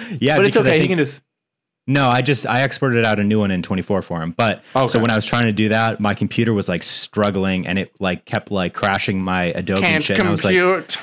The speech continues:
Speaker 1: and I was like, "Hey, can you work? Because you work all the time. Can you just fucking work?"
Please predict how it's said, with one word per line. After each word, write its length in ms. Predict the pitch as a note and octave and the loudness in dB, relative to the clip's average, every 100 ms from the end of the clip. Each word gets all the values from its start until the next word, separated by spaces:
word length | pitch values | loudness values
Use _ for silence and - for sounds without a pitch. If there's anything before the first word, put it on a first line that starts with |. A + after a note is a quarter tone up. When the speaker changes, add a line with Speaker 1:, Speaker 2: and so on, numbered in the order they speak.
| - | -4
Speaker 1:
and 80 | C3+ | 0
I 40 | |
was 120 | C#3+ B2+ | 2 2
like, 200 | A#2 - _ _ | 0 -4 _ _
"Hey, 200 | F3 E3 | 0 2
can 220 | - E3 | 2 4
you 140 | D#3 | 4
work? 400 | C3+ C3+ D#3+ - | 4 4 2 0
Because 360 | - B2+ D3 B2 | -4 0 0 2
you 120 | B2+ | 2
work 260 | B2+ C#3 C3 | 2 2 2
all 100 | C3 | 2
the 80 | A#2+ | 2
time. 300 | - D#3 C3 | 2 0 2
Can 140 | B2 | 0
you 80 | A#2+ | 2
just 160 | A#2 - | 0 -2
fucking 280 | C3 A#2+ G#2+ | -2 0 0
work?" 300 | A#2 E3+ | 0 -2